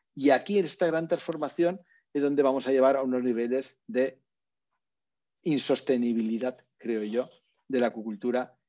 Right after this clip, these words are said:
en términos de crecimiento y de demanda de estos recursos. Porque podemos buscar otras opciones. Bueno, simplemente comentar que, claro, si se consumiesen los productos localmente, no habría problema.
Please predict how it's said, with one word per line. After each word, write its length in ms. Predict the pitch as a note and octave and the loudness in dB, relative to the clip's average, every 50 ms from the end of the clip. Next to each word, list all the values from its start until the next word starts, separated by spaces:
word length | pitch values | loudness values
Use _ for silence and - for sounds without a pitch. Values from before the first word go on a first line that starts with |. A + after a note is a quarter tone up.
| _ _ _ - | _ _ _ -8
en 140 | C3 A#2+ G#2+ | -6 -4 -2
términos 400 | B2+ A#2 A#2+ B2+ B2 B2+ B2 A2 | -2 -2 0 0 0 0 0 0
de 100 | B2+ A#2 | 0 -2
crecimiento 680 | - C3 B2+ - C3 B2+ C3 C#3 C#3 - D3+ D#3 D#3 - | -2 -2 -2 -2 -2 -2 -2 -4 -2 -2 -2 -2 -2 -2
y 80 | C#3+ B2 | -2 -2
de 80 | A#2 | -2
demanda 380 | A2 A2+ G#2+ G#2+ A2 A2+ A#2 A#2+ | -2 -4 -6 -6 -6 -4 -4 -4
de 60 | A2+ | -4
estos 220 | G#2+ - - G#2 | -4 -6 -10 -10
recursos. 540 | - - - - G#2 - - - - - _ _ _ - - _ _ - | -10 -10 -12 -16 -16 -16 -16 -16 -18 -18 _ _ _ -20 -20 _ _ 0
Porque 280 | D3 C3+ B2 D3+ C3+ | 2 4 6 4 4
podemos 380 | - - D3 C#3 D3+ D#3 D#3 C#3+ | 6 6 6 6 8 8 6 6
buscar 320 | D3+ C#3 - - D#3 D3 | 4 2 2 4 6 6
otras 260 | D3+ B2+ D3 C3+ - | 6 4 2 0 0
opciones. 500 | C#3+ C#3 - - - F3+ D#3+ B2+ A2 A2 | 0 -2 0 4 4 4 6 4 0 2
Bueno, 320 | D#3 E3 D#3 B2+ G#2+ - - _ _ _ | 4 4 4 4 2 -2 -8 _ _ _
simplemente 440 | - C#3+ B2+ C#3+ C#3+ D3 D3 E3 D#3+ | -6 0 2 4 2 4 4 4 4
comentar 340 | E3+ D#3+ D#3 C#3+ B2 D#3 D#3 | 4 2 2 2 0 0 0
que, 80 | D3+ | 2
claro, 300 | C3+ D3 D#3 D3+ A#2+ - - _ _ _ _ _ _ _ _ _ _ | 4 4 6 4 4 0 -4 _ _ _ _ _ _ _ _ _ _
si 320 | - - - - E3+ D#3 | -6 -4 -2 0 2 2
se 460 | C#3 - - E3 D#3 D3+ D3+ D3+ D3 - | 2 4 6 6 8 8 6 4 2 -2
consumiesen 580 | - D3+ D3 C#3 - C#3 C3 C#3+ C#3+ - D3+ D#3 | -4 -2 -2 -2 -2 -2 -2 -2 -2 -4 -4 -4
los 100 | D3+ C3 | -4 -2
productos 360 | - E3 E3 D#3+ D3+ E3+ E3 | 0 0 0 2 2 2 4
localmente, 840 | D#3 E3 C3 D3 D3+ D3 D3+ D#3+ E3+ E3+ E3+ - G#3 A3 B3+ - - _ _ | 4 4 4 4 4 4 2 -2 -2 0 0 0 0 0 0 -6 -12 _ _
no 140 | - G3+ F3+ | -2 2 4
habría 240 | E3 D3 C3 B2 A#2+ | 4 4 4 2 0
problema. 500 | - A2+ A#2+ C#3 G3 F#3+ B2+ G#2 - | 0 -2 -2 0 0 -2 -2 -6 -8